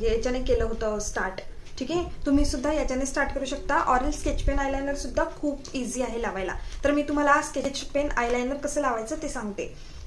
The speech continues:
ठीक आहे, तर काय करायचं तुम्ही सर्वात आधी, अ, स्टार्ट, स्टार्ट इथून नाही करायचं. स्ट-, कधी पण स्टार्ट हे मिडल पॉइंट पद-, पासून करायचं. आपला आयलिडचा जो स-, मध्यभाग असतो ना, ह्या पॉइंट पासून आपल्याला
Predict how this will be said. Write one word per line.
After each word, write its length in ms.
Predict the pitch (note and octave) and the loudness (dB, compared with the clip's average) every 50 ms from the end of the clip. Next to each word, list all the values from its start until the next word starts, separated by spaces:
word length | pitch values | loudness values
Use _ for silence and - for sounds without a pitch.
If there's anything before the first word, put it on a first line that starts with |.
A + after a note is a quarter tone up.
| - | -8
ठीक 160 | - - - D#4 | -6 -4 -2 -2
आहे, 100 | F4 G4+ G4 - - - - - | -2 -2 -4 -6 -12 -12 0 8
तर 100 | D4 D4 | 8 10
काय 200 | D4 D4 D4 D4 | 10 8 6 2
करायचं 360 | D4 E4 D#4+ C#4+ C4 - C4+ C4+ | 2 4 2 2 2 0 -2 -2
तुम्ही 280 | B3+ A#3+ A#3+ C4+ E4+ - - - - - - | -2 0 0 0 -2 -2 -6 -8 -12 -2 0
सर्वात 360 | C#4+ C4 B3+ C4 C#4 C#4 - | 2 2 4 2 2 0 0
आधी, 300 | B3+ B3 G#3+ B3 C4+ E4+ - - - - - - - - - - | 0 0 0 0 0 0 -2 -4 -8 -14 -14 -16 -16 -16 -8 -2
अ, 60 | - A#3 A#3 A3+ A3+ A3+ A3+ A#3 - - - - | 0 2 2 2 2 0 0 -2 -2 -6 -10 -12
स्टार्ट, 680 | - - - C4+ C4 C4+ D4 - - - - - - - | 0 4 6 8 8 8 6 2 -4 -10 -14 -12 -10 -10
स्टार्ट 360 | - - - C#4 C4+ D4 D4 | 0 6 8 8 8 8 6
इथून 220 | E4+ D#4+ D#4 D4+ D#4+ | 4 0 0 2 2
नाही 160 | D#4 D#4 D4+ | 2 2 2
करायचं. 380 | - C4 A3+ G#3+ - A3 F3+ | 2 2 2 0 -2 -4 -6
स्ट-, 200 | F3+ - - - - - | -6 -6 -10 -8 -2 0
कधी 280 | C4 B3+ - - C4 | 0 0 0 -2 -2
पण 140 | B3+ D4+ D#4 | 0 0 0
स्टार्ट 340 | D4+ - - C#4 A#3+ B3 A#3+ | 0 0 2 2 2 2 2
हे 120 | - C4+ C#4 | 0 0 0
मिडल 320 | D4 C#4 C4 A#3+ B3+ C4 | 2 2 2 4 2 2
पॉइंट 400 | C4 - C4+ B3 A#3 A#3+ B3 - | 2 0 0 -2 -2 -4 -6 -6
पद-, 240 | - B3 G#3+ A#3+ B3 | -6 -6 -4 -6 -4
पासून 320 | A#3+ B3 A#3+ A#3+ B3+ B3+ | -2 0 0 0 -2 -2
करायचं. 300 | B3 A#3+ G#3+ G3 G3 - - - - - - | -2 0 0 -2 -2 -6 -10 -14 -16 -6 -2
आपला 220 | - A#3+ - C4+ C4+ | -2 0 2 2 2
आयलिडचा 380 | C4 B3+ B3 B3+ B3+ - C4 | 4 2 2 0 -2 -2 -2
जो 160 | B3+ B3+ C#4 C#4 | 0 0 0 0
स-, 140 | C4+ - - | 0 -4 -6
मध्यभाग 500 | - A#3+ A3+ A#3 - B3+ C4 C4 B3+ B3+ | -6 -6 -4 -2 -2 -2 0 0 0 -2
असतो 220 | B3 B3 - - B3+ | -2 -4 -4 -2 -2
ना, 140 | A#3+ C4+ | 0 0
ह्या 180 | D#4+ C4 C4 C4 | -2 -2 -2 -2
पॉइंट 320 | C4+ C4+ C4+ B3 A#3+ A#3+ | -2 -2 -2 -2 -4 -4
पासून 220 | A#3+ B3 A#3 D#4 D#4+ | -4 -4 -2 -2 -2
आपल्याला 280 | D#4+ - C4 B3+ B3+ | -2 -2 0 0 0